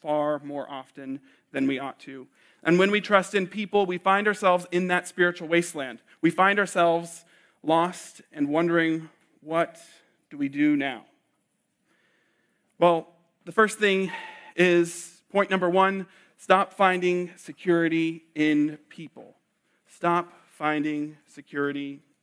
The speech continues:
in people. Looking back at our passage in Jeremiah seventeen, it says this, "Thus says the Lord." So this is God himself speaking.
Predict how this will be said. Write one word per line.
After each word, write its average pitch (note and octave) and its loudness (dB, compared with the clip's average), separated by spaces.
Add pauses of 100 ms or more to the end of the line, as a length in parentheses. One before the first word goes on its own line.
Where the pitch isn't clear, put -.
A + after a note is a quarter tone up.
in C3+ -12 (100)
people. G#2+ -18 (540)
Looking G#3 -4
back G#3 4
at G#3 0
our G3 4
passage G3 0
in D#3+ -2
Jeremiah E3+ 0
seventeen, D#3 -6 (400)
it - -20
says D#3 -2
this, F3+ 0 (300)
"Thus F3 2
says F3+ 2
the D#3 -6
Lord." D3+ 0 (440)
So C#3+ -20 (380)
this D#3 -16
is F3 -8
God D#3+ 0
himself D3 -2
speaking. D3 -4